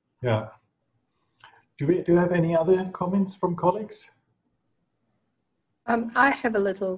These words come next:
Speaker 2: question.
Speaker 1: Yeah.
Speaker 2: Hello, Robin. Lovely to see you, even if it is via Zoom.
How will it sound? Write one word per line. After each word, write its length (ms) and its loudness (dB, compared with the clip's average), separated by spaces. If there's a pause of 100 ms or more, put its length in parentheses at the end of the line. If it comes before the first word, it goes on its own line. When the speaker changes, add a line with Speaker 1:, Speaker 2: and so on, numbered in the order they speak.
(100)
Speaker 2:
question. 460 -2
Speaker 1:
Yeah. 160 0 (180)
Speaker 2:
Hello, 260 6
Robin. 600 6
Lovely 460 2
to 260 2
see 320 0
you, 100 6
even 300 2
if 160 0
it 60 2
is 180 0
via 260 6
Zoom. 360 0